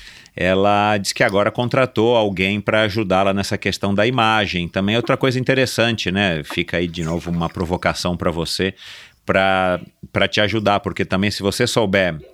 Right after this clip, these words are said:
melhor como é que você tem que projetar a sua imagem, por mais que você continue tendo que fazer esse outro lado,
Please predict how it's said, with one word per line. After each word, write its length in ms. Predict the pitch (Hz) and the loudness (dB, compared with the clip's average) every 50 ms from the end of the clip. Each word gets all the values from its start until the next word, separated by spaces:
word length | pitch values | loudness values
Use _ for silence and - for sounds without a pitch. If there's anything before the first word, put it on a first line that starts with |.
| - - - - | -20 -20 -16 -8
melhor 640 | 92 90 95 101 98 98 98 98 95 92 85 85 82 | -2 0 2 2 4 4 4 4 4 2 0 -2 -6
como 220 | - - 92 98 | -4 -2 -2 -2
é 40 | 98 | -2
que 100 | - 95 | -2 -2
você 220 | 92 - - - | -6 -4 -4 -6
tem 160 | - 101 92 | -4 -4 -4
que 100 | - - | -4 -6
projetar 520 | - - 92 92 85 92 87 - - 92 90 | -6 -2 -2 0 0 0 -2 0 0 0 0
a 60 | 85 | 0
sua 180 | - - - 85 | -2 -2 -4 -2
imagem, 560 | 82 90 110 131 131 117 98 - 90 85 82 - - - - - - - - - _ _ - - _ - | 0 2 2 2 2 2 0 -2 -4 -6 -8 -10 -18 -20 -20 -20 -20 -20 -20 -20 _ _ -20 -20 _ -2
por 140 | - 90 | -2 0
mais 200 | 87 92 101 101 - | 2 2 2 0 0
que 80 | - | -4
você 200 | 98 90 - 92 | -6 -4 -4 -4
continue 460 | - - 87 80 - - 98 104 107 95 | -4 -4 -6 -6 -4 -2 0 0 0 0
tendo 240 | - 92 90 87 | 0 -2 -2 -2
que 100 | - - 90 | -6 -8 -8
fazer 360 | - - 82 80 78 90 90 | -4 -2 -2 -2 0 0 0
esse 280 | 90 85 - - - 85 | 0 0 -2 -4 -4 -4
outro 260 | 82 - - 85 82 | -4 -4 -4 -4 -2
lado, 360 | 80 80 82 82 80 78 78 | 0 0 0 -2 -2 -6 -10